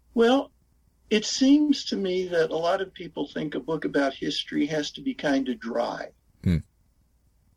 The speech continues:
Speaker 1: Uh, David Halberstam, who I think was one of the greatest nonfiction writers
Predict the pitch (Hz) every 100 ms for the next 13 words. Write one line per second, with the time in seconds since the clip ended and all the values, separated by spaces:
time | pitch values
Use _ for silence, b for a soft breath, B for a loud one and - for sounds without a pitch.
0 | _ 151 143 147 151 202 202 - 170 165
1 | 151 147 - 131 123 135 143 135 - 151
2 | - - 156 139 143 135 143 139 131 156
3 | 131 127 - 139 - 127 123 120 120 117
4 | -